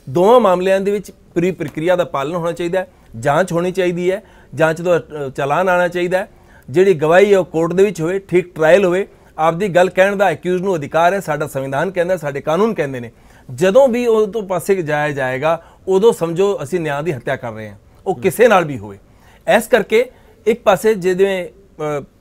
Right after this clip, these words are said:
ਉੱਥੇ ਡਾਕਟਰ ਨਾਲ ਜਿਹੜਾ ਰੇਪ ਹੋਇਆ, ਉਹਨੂੰ ਜਲਾ ਦਿੱਤਾ ਗਿਆ, ਉਹ ਜਿਹੜੀ ਘਟਨਾ ਹੈ ਬਹੁਤ ਦਰਦਨਾਕ ਹੈ। ਉਹਦੇ ਬਾਅਦ ਲੋਕਾਂ ਦਾ ਗੁੱਸਾ ਉੱਭਰਦਾ ਹੈ,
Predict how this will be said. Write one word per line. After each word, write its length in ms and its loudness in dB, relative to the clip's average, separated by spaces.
ਉੱਥੇ 260 -2
ਡਾਕਟਰ 360 -4
ਨਾਲ 160 0
ਜਿਹੜਾ 240 0
ਰੇਪ 220 0
ਹੋਇਆ, 300 4
ਉਹਨੂੰ 180 -6
ਜਲਾ 260 0
ਦਿੱਤਾ 300 0
ਗਿਆ, 280 2
ਉਹ 100 2
ਜਿਹੜੀ 260 -2
ਘਟਨਾ 200 -2
ਹੈ 80 2
ਬਹੁਤ 180 2
ਦਰਦਨਾਕ 560 4
ਹੈ। 160 -14
ਉਹਦੇ 200 2
ਬਾਅਦ 220 2
ਲੋਕਾਂ 320 -2
ਦਾ 60 -4
ਗੁੱਸਾ 320 -2
ਉੱਭਰਦਾ 320 2
ਹੈ, 120 -8